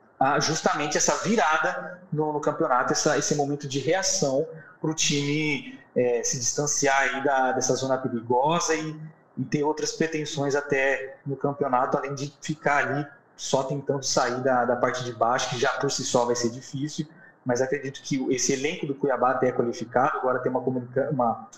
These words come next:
uma comissão técnica, um treinador que, é, é, enfim, tem toda um,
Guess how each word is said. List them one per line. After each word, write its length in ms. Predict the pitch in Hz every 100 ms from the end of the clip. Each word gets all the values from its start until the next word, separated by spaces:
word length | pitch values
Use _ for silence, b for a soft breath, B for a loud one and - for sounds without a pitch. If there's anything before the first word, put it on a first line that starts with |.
| -
uma 80 | 120
comissão 440 | - 127 - 127
técnica, 480 | - 127 147 123 -
um 40 |
treinador 540 | 120 139 127 127 143 139
que, 440 | 135 127 117 110 B B B -
é, 520 | 117 117 120 120 113
é, 60 | 110
enfim, 380 | 117 117 139 120
tem 240 | 131 131
toda 240 | 131 135 151
um, 220 | 151